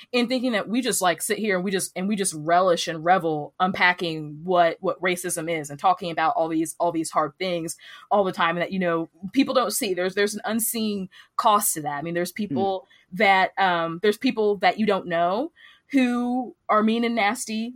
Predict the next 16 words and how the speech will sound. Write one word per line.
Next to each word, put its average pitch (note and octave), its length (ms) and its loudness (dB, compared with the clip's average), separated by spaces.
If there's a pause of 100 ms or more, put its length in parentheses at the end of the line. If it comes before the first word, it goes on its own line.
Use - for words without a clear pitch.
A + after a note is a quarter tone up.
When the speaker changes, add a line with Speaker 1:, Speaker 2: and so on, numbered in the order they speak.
Speaker 1:
to B3 120 -6
you. G#3+ 380 -2
At G3 60 -4
least G3+ 240 -2
maybe F#3 260 -2
I've F3 160 2
had F3 260 0
this. F3 200 0
I've G3+ 100 0
had G#3+ 160 -2
people G3+ 280 -6
that F#3+ 120 -2
I've, F#3+ 160 0 (140)
that F#3+ 120 -2
I F#3 120 2
know, F#3+ 420 0